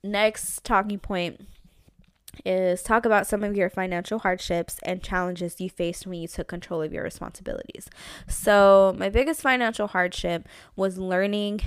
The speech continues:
that, um, you kinda have to really cut back on spending some of your money or really all of your money on stupid things. Um, like, like I said before, I had a huge,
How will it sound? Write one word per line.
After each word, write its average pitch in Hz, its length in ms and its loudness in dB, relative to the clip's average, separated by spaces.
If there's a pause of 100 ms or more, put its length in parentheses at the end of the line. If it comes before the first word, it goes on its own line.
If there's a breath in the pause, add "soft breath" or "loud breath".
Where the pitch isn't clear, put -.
that, 170 720 0 (180)
um, 175 420 -2
you 185 160 -10
kinda 220 360 0
have 190 360 0
to 165 540 -4 (460 loud breath)
really 185 380 2
cut - 260 -4
back 165 240 -2
on 165 300 -6
spending 165 1000 -4
some 165 720 -8
of 170 120 -8
your 170 160 -6
money 170 380 -6
or 165 140 -2
really 202 320 0
all 185 200 0
of 175 120 -4
your 175 100 -10
money 170 260 -10
on 165 220 -10
stupid - 560 -6
things. 220 480 -4 (380 loud breath)
Um, 175 340 0
like, 175 340 -4
like 185 240 0
I 196 80 2
said 190 280 0
before, 180 380 0
I 185 140 4
had 185 200 0
a 165 120 0 (220)
huge, 208 1040 -4